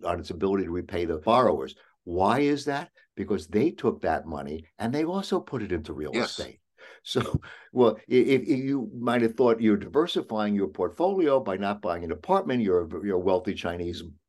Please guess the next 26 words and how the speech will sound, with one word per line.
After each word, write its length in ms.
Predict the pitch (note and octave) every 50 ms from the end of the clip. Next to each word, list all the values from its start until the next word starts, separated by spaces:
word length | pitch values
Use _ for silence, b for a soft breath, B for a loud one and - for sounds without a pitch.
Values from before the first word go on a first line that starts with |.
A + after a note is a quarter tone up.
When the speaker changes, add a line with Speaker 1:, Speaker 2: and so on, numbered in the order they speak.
| _ _
Speaker 1:
person 280 | C#3 D3 D3 - - A3+
or 80 | -
semi-wealthy 640 | - - - B2+ C#3+ C#3+ C3+ C#3 C#3 C3+ C3+ C#3+ C3
Chinese 320 | - B2+ B2 B2+ C3 A2
person, 300 | - - B2+ A#2 - A#2
you 80 | G#2 E2+
have 140 | D#2+ D#2 -
disposable 520 | D#2 - - F2+ D#2+ D#2+ D#2 D#2+ D#2+ A2+
income. 340 | D3+ D#3 - D3 C#3 C#3 C3 B B B B B
So 100 | B -
you 140 | G#2+ G#2+ G#2
gave 200 | G#2 B2+ B2+ -
it 80 | A2+ -
to 80 | -
these 240 | A2+ G#2+ G2+ F#2 - -
trust 360 | - - F3+ F#3+ G3 - -
companies, 500 | - G2+ F2 D#2+ - F#2 F#2 G2+ G#2 - _ _ _ _ _ _ _ _ _ _ _ _ _
which 280 | - B2+ B2+ - - - - - _
kind 520 | - - - - - G3 G#3+ A#3 A#3+ A3+ G#3+
of 120 | - -
implicitly 640 | C#3+ A#2 - - - E3 E3 - - C3+ C#3 C#3 B2
had 200 | A#2 B2 B2 A2
the 60 | G#2+
government's 560 | F#2 E2+ F#2+ G#2 A2 A#2+ A2 G#2 G#2 G2+ G#2 -
backing, 480 | - F2+ F2+ G#2 G#2+ - C3+ C3 B2
'cause 180 | - B2 A#2+